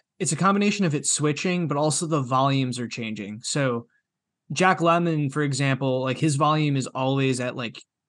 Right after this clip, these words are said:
ten, and Cagney, his volume's always at ten. Fonda's, like, a, at a six, but then, like, the scenes change tone from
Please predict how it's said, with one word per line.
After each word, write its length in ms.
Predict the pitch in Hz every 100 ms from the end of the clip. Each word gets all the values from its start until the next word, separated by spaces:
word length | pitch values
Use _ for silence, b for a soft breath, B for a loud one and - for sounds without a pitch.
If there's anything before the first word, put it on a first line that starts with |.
| _ _ _ _ _ _
ten, 400 | - 131 107 110 _ _ _ _ _ _ _
and 440 | 131 127 120 117 - - -
Cagney, 640 | 165 160 143 143 113 110 -
his 200 | 131 160
volume's 320 | 143 147 131 127
always 260 | 127 120
at 140 | 117 -
ten. 420 | - 120 107 107 - -
Fonda's, 380 | 170 190 165 147
like, 180 | 139
a, 160 | 139 123 - _
at 100 | 143
a 60 | 123
six, 640 | - 175 127 - - - - _ _ _ _ _ _ _
but 160 | 165 147
then, 340 | 156 151 143
like, 200 | 143 147
the 80 | 147
scenes 400 | - 196 180 156
change 400 | - 151 135 - - _ -
tone 480 | - 170 113 107 107 _ _ _
from 520 | - 143 131 117 107